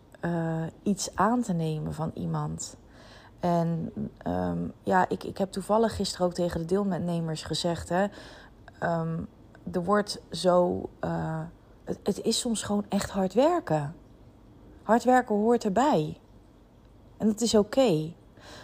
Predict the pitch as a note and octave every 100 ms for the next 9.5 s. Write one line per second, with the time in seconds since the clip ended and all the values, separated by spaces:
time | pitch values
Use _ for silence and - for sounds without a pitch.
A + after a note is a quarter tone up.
0 | - - C4 C4 - A#3 A#3 F3 F#3 G#3
1 | F#3 G3+ C4+ D4 E3 D#3 F#3 B3 - -
2 | - - - G3 A3 G3+ F3 E3+ F3+ B3+
3 | C#4+ - D#3+ - - - - - - -
4 | - - - - - - - G3 F#3+ F3
5 | F3 - G#3+ A#3+ A#3 F#3+ F3 - C4 D#4+
6 | E3+ D#3 D#3 - - - - - - -
7 | - - - - - - - - A#3+ C#4
8 | - G3+ F3+ E3+ F3 E3+ A3 C4 D4+ D3+
9 | C#3+ C#3+ - - -